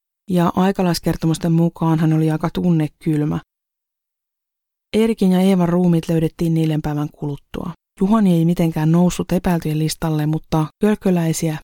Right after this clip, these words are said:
eli Fixin klaania kylässä epäiltiin heti jotenkin liittyviksi hirmutekoon. Juhani kierteli pienen ryöstösaalinsa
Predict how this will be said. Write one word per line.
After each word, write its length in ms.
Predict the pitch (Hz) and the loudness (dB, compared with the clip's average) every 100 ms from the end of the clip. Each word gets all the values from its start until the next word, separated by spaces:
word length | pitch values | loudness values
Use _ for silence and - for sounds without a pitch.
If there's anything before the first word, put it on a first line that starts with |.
| _ _ - | _ _ -4
eli 220 | 165 160 | -2 -2
Fixin 460 | - 175 - 165 | -2 -4 -2 -6
klaania 440 | - 202 180 170 160 | -2 0 2 2 0
kylässä 460 | - 165 156 - | -2 -2 -2 -2
epäiltiin 460 | 180 185 165 165 156 - | -2 -2 -4 -2 -4 -2
heti 380 | 165 156 151 - | -4 -4 -6 -6
jotenkin 420 | 160 165 175 208 | -4 -4 -2 -2
liittyviksi 640 | 165 156 - 151 - - | -2 -2 -4 -6 -6 -6
hirmutekoon. 680 | 147 156 165 - 190 - - 180 _ _ _ _ _ _ _ _ _ _ _ _ _ - | -6 -6 -6 -8 -8 -6 -6 -8 _ _ _ _ _ _ _ _ _ _ _ _ _ 0
Juhani 340 | 202 226 233 | 2 4 4
kierteli 440 | 214 214 214 202 196 | 4 0 2 2 2
pienen 360 | 208 202 196 | 2 4 4
ryöstösaalinsa 640 | 196 202 202 180 175 170 | 2 2 0 0 2 2